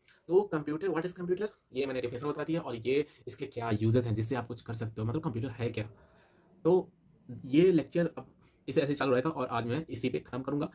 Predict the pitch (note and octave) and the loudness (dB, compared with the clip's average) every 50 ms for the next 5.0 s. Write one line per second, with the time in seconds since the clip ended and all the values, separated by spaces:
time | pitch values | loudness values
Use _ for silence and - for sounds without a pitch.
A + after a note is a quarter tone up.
0 | E3 - - - C#3 D#3+ D#3+ - - - A2+ D3 D#3 - G3 F#3+ G#3 G3+ - - | -10 -16 -8 -2 0 0 0 0 -2 -2 0 0 0 0 0 0 0 -2 -4 -6
1 | - A#2 A2 A#2+ D3 - A2 - - A2+ G2 G#2 G#2 A2 G#2 - _ _ _ _ | -4 -4 -2 -2 -4 -6 -6 -4 -4 -4 -2 -4 -6 -8 -10 -14 _ _ _ _
2 | - - - - A#2+ A#2 - A2 A2+ A2 A2 A2 G#2+ G#2 A#2 - - - C#3+ C3+ | -20 -14 -8 -8 -8 -8 -6 -4 -2 0 2 2 4 4 2 0 -2 -4 -4 0
3 | D3 D#3+ E3 D3 C3 A2+ D#3 - E3 E3+ D#3+ D#3 - C3+ C3+ C3+ C#3 C3+ C3 B2+ | 2 2 2 0 0 0 0 0 0 0 0 0 0 -2 0 2 2 4 4 4
4 | B2+ C3+ D3 - - - - _ - A#2 A2+ A#2+ A#2 A#2 B2 B2+ B2 B2+ D3 D3 | 4 2 0 -2 -8 -20 -16 _ -10 -8 -8 -6 -4 -2 -2 0 0 -2 -2 -4